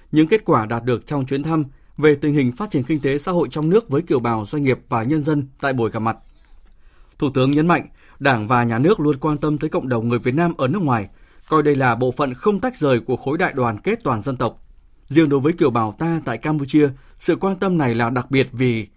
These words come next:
các đặc thù lịch sử và điều kiện khó khăn của bà con. Thủ tướng hoan nghênh và đánh giá cao tấm lòng yêu nước và những đóng góp quan trọng của kiều bào và cộng đồng doanh nghiệp ta tại Campuchia đối với công cuộc xây dựng và bảo vệ Tổ quốc, cũng như đối với quan hệ hai nước.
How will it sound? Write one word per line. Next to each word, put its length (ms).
các 160
đặc 200
thù 120
lịch 160
sử 240
và 120
điều 140
kiện 220
khó 160
khăn 260
của 120
bà 140
con. 240
Thủ 120
tướng 200
hoan 180
nghênh 200
và 120
đánh 220
giá 200
cao 340
tấm 120
lòng 160
yêu 180
nước 220
và 180
những 180
đóng 160
góp 180
quan 180
trọng 160
của 120
kiều 160
bào 220
và 100
cộng 220
đồng 180
doanh 140
nghiệp 180
ta 200
tại 180
Campuchia 520
đối 120
với 120
công 200
cuộc 200
xây 180
dựng 240
và 140
bảo 160
vệ 140
Tổ 160
quốc, 220
cũng 160
như 120
đối 140
với 120
quan 220
hệ 160
hai 140
nước. 220